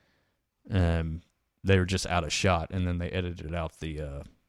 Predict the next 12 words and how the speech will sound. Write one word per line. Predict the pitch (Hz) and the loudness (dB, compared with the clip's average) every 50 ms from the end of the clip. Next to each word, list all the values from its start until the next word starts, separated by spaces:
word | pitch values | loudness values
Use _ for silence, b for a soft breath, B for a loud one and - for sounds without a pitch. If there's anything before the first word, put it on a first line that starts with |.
| _ _ _ _ _ _ _ _ - | _ _ _ _ _ _ _ _ -10
like, | - 92 - | -10 -8 -8
the | 98 | -8
tow | - - 107 95 92 | -6 -2 0 0 0
cable | - - 65 67 - - 55 - - _ - | -2 -6 -12 -14 -14 -16 -18 -18 -18 _ -12
that | - - 57 | -10 -8 -8
was | 71 - | -8 -10
towing | - - 92 80 85 85 | -8 -8 -8 -8 -8 -12
the | 80 | -14
thing. | - - - - - _ _ _ _ _ _ _ _ _ _ _ _ _ _ _ _ _ _ _ _ _ _ _ _ _ _ _ _ - - - _ _ _ - | -14 -18 -20 -20 -20 _ _ _ _ _ _ _ _ _ _ _ _ _ _ _ _ _ _ _ _ _ _ _ _ _ _ _ _ -20 -20 -20 _ _ _ -8
It's | 107 - - - - - _ _ _ _ - | -8 -8 -8 -10 -20 -20 _ _ _ _ -2
fucking | 123 123 - - 123 117 | -2 0 0 0 0 2
crazy. | - 117 123 123 104 85 82 80 | 2 2 2 2 2 -2 -4 -8